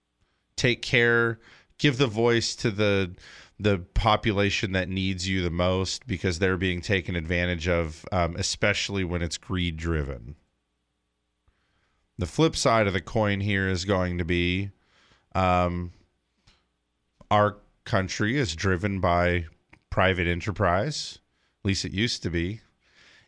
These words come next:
And in doing so, in making profits and running successful businesses and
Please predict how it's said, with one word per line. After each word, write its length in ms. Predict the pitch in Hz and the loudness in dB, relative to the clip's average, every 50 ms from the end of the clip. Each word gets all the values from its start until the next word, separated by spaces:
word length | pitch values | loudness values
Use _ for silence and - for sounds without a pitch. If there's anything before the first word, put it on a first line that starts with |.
| - - | -4 -2
And 120 | 98 95 | 0 2
in 180 | 101 104 104 101 | 2 2 2 2
doing 380 | 107 110 123 139 143 127 110 | 2 2 2 2 0 -2 -2
so, 500 | - - 120 104 101 101 101 104 107 107 101 - - - - - - | -2 0 2 4 4 4 4 2 2 -2 -4 -8 -16 -20 -20 -8 -4
in 220 | - 110 110 107 | -2 0 0 2
making 420 | 101 98 107 117 - - 143 127 | 2 2 2 2 0 -4 -6 -6
profits 640 | 107 - 110 95 95 95 95 - 113 110 107 - - | -2 0 2 4 4 4 2 0 0 -2 -2 0 -2
and 140 | 110 95 98 | 0 0 2
running 280 | 98 101 107 120 120 110 | 0 0 0 -2 -4 -4
successful 640 | - - 104 - - - 110 98 87 - - 98 | -6 -8 -6 -6 -2 0 0 0 0 -2 -6 -6
businesses 800 | 82 85 95 87 82 80 98 90 80 - - 92 92 92 90 98 | -2 -2 -2 -2 -2 -4 -4 -6 -4 -4 -2 -2 -2 -2 -2 -4
and 240 | 92 90 90 85 | -4 -4 -6 -8